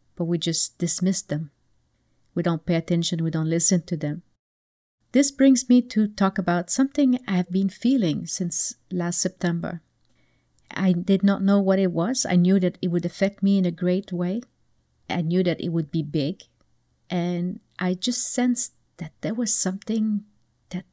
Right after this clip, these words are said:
will change immensely. It's very interesting that I've been feeling this since last September. And now, more than six months later, it is revealed to us through the coronavirus. Yes,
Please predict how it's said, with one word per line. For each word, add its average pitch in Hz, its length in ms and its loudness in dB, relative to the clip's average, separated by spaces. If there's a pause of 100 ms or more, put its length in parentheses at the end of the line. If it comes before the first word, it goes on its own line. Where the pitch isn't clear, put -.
(380)
will 175 260 -6
change 208 920 0 (920)
immensely. 170 640 -2 (1400)
It's - 160 -8
very 262 180 2
interesting 254 520 -2
that 180 160 -2
I've 170 160 -6
been 175 140 0
feeling 214 520 -2
this 165 220 -4
since 160 400 -6
last 165 260 -6
September. 170 640 -8 (400)
And 175 180 -2
now, 175 440 -2
more 190 220 4
than 185 120 2
six - 300 -4
months 180 260 0
later, 233 460 0 (160)
it 185 180 -2
is 175 160 0
revealed 175 520 0
to - 160 -8
us 160 420 -4 (240)
through 185 180 -6
the 175 120 -6
coronavirus. 160 1000 -4 (960)
Yes, 175 380 -2